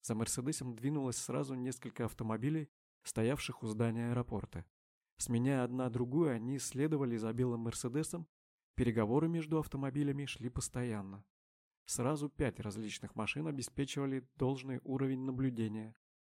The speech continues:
Было очевидно, что в операции задействованы большие силы. «Внимание», сказал один из наблюдателей. «Машина направляется в сторону города». Дипломат, сидевший в «Мерседесе», достал нож и открыл свой чемодан.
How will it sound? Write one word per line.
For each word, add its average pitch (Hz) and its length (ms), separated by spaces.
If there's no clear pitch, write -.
Было 110 280
очевидно, 139 580
что - 220
в 104 60
операции 110 600
задействованы 113 760
большие 95 540
силы. - 380
«Внимание», 113 640
сказал 104 360
один 101 240
из 98 100
наблюдателей. 101 680
«Машина 123 380
направляется 110 600
в 104 60
сторону 113 340
города». 104 420
Дипломат, 117 560
сидевший 143 480
в 139 40
«Мерседесе», 131 640
достал 127 480
нож 151 240
и 120 60
открыл 131 320
свой 127 180
чемодан. 113 540